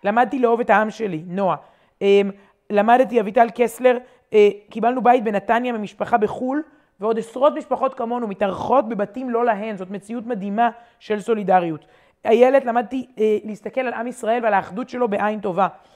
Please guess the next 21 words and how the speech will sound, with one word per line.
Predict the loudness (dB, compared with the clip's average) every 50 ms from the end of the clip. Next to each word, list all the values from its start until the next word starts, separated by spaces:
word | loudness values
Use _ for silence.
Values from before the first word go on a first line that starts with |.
| _ _ _ _ 0
אמ, | 2 2 2 0 -2 -4
משה, | -2 0 0 0 0 0 -2 -4 -2
"למדתי | -2 -2 -2 -2 -4 -4 -6 -8 -8 -8 -8 -6
לעבוד | -4 -2 -2 -2 -2 -4
בחקלאות, | -4 -4 -4 0 2 4 4 4 2
לראשונה | 0 -2 -4 -2 -2 0 0
בחיים | 0 0 -2 -2 -4 -4 -4
אני | -4 -4 -2
נוגע | -2 -4 -4 -2 0 4 4 4 4 2 -6 -20 _ _ _ -6
באדמה." | -4 -2 -2 -2 0 0 0 0 0 -2 -4 -8 -20 _ _ _ _ _ _ -6
אמ, | -4 -2 -2 -2 -4 -8 _ _ _ _ _ _ -6 -2
"למדתי | 0 2 4 4 2 2 0 -2 -4 -6 -6 -6 _ _ _ _ _ _ _ _ _ _ _ _ _ _ -8
על | -6 -6
כוחות | -4 -4 -6 -4 -4 -6 -6
שיש | -4 -6 -6 -6 -6 -6
בי | -6 -2
לתת | -2 -2 -2 0 0 0 0 0 -2
ולא | -2 0 0
רק | 0 0 0
לקבל." | -2 -4 -4 -4 -4 -4 -4 -4 -4 -8 -12 -18 _ _ _ -8
אייל, | -4 -2 2 2 2 2 0